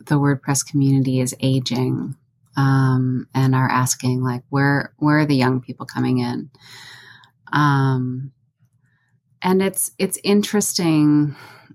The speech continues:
to be in a mature open source community, to be working on a mature product, right? Because tech especially really loves kind of the new fancy, right?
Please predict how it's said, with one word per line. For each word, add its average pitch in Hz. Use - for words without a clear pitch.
to -
be 151
in 147
a 139
mature 139
open 139
source 135
community, 135
to 135
be 135
working 139
on 135
a 131
mature 135
product, -
right? 135
Because 135
tech -
especially 135
really 151
loves 135
kind 127
of 131
the 143
new 139
fancy, -
right? 143